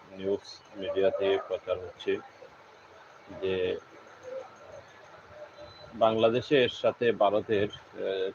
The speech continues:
চুক্তি হয়েছে নরেন্দ্র মোদী এবং আমাদের, আহ, দিদি শেখ হাসিনা। উনি, আহ, চুক্তি করেছেন যে অনেকগুলো চুক্তি করেছেন, এর মধ্যে একটি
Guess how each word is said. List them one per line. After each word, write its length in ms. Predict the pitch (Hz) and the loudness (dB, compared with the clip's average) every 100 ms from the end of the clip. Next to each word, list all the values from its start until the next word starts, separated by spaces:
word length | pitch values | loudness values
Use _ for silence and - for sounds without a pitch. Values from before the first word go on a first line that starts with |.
| - | -6
চুক্তি 280 | 101 - 113 | -6 -4 0
হয়েছে 320 | 117 117 120 | 0 0 0
নরেন্দ্র 540 | 113 110 113 113 117 | 2 2 0 -2 -2
মোদী 240 | 113 104 113 | -2 -2 0
এবং 300 | 107 107 104 | 0 0 -4
আমাদের, 300 | 101 98 101 - | -4 -4 -6 -6
আহ, 320 | 107 98 98 92 | -4 -2 -2 -4
দিদি 240 | 98 98 113 | -6 -6 -6
শেখ 220 | 107 98 101 | -4 -4 -6
হাসিনা। 360 | 101 95 110 - - - - - - - - - 104 | -8 -10 -12 -18 -20 -20 -20 -20 -20 -20 -20 -18 -4
উনি, 500 | 104 104 101 101 98 98 | 0 0 0 -2 -4 -8
আহ, 400 | - 101 101 95 - | -4 0 0 0 -6
চুক্তি 260 | 117 - | -6 0
করেছেন 440 | 113 113 117 147 147 | 2 2 0 -4 -2
যে 360 | 131 113 107 - - - | 0 0 0 -6 -20 -10
অনেকগুলো 400 | 110 113 113 123 | -4 -4 2 0
চুক্তি 300 | - 110 120 | 0 -8 -4
করেছেন, 400 | 104 104 101 117 | -2 -2 -4 -4
এর 140 | 107 104 | -4 -4
মধ্যে 240 | 104 101 | -2 0
একটি 260 | 98 - | 0 -4